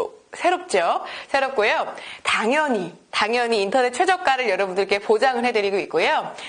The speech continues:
지금 저희가 이따가 인터넷으로 검색을 해볼 거지만, 음, 가격 때문에 여태까지 사기가 조금 망설이셨던 분들은 오늘 이 자리, 이 시간을 놓치지 않으셨으면 좋겠습니다.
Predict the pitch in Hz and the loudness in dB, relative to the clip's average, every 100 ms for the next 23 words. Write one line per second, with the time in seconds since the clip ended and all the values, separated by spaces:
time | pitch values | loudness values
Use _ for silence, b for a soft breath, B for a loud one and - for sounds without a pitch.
0 | B - 247 294 285 254 196 233 202 247 | B -2 2 2 2 2 2 0 0 0
1 | 240 220 220 190 226 240 240 220 196 196 | 2 0 0 -2 0 2 2 2 0 0
2 | 247 254 262 269 202 180 165 160 208 190 | 0 2 0 0 0 0 0 0 0 -2
3 | 151 - B B B B 240 240 240 240 | -6 -12 B B B B 2 4 2 2
4 | 240 240 226 - - _ _ - - - | 2 2 -2 -6 -16 _ _ -20 -20 -10
5 | - 214 226 339 349 320 262 262 185 208 | 0 2 2 0 0 0 2 0 0 0
6 | 208 196 233 285 262 247 359 359 254 175 | 2 2 0 0 0 2 0 0 0 0
7 | 202 247 233 226 233 208 175 196 339 415 | 0 0 0 0 0 0 0 2 2 -2
8 | - - 233 240 381 453 427 - 208 214 | -10 0 2 4 0 -2 -6 -4 0 0
9 | 185 170 175 240 208 294 302 185 220 190 | 0 -2 0 0 2 2 2 0 0 0
10 | 156 196 220 214 202 - 190 - 151 143 | 0 0 -2 -2 -4 -4 -8 -8 -10 -6
11 | - | -6